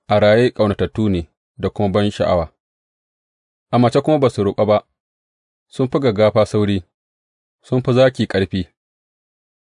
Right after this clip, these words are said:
Ya ku ’yan matan Isra'ila, ku yi kuka saboda Shawulu, wanda ya suturta ku da jajayen kayan ado, wanda ya yi wa rigunanku ado da zinariya.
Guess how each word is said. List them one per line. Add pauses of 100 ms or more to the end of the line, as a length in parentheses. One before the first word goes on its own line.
(160)
Ya
ku
’yan
matan
Isra'ila, (1000)
ku
yi
kuka
saboda
Shawulu, (840)
wanda
ya (300)
suturta
ku (200)
da
jajayen
kayan
ado, (1000)
wanda
ya
yi
wa
rigunanku (400)
ado
da
zinariya.